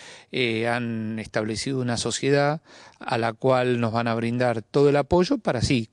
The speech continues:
cumplir, pagar, pero tener la tecnología de la cual de ahora en más va a ser, eh, digamos, la protagonista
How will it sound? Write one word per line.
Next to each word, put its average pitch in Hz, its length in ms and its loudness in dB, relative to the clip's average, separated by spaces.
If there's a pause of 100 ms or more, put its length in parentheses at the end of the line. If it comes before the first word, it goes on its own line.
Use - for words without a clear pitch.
(100)
cumplir, 180 680 2 (220)
pagar, 151 440 2
pero 131 240 2
tener 123 300 0
la 123 160 0
tecnología 131 840 2 (320)
de 120 160 0
la 110 140 0
cual 120 400 0
de 117 100 4
ahora 117 260 2
en 117 100 -2
más 123 340 0 (340)
va 120 80 2
a 110 40 2
ser, 113 380 0 (360)
eh, 104 360 -8
digamos, 117 680 -4 (100)
la 110 180 -4
protagonista 117 1000 -2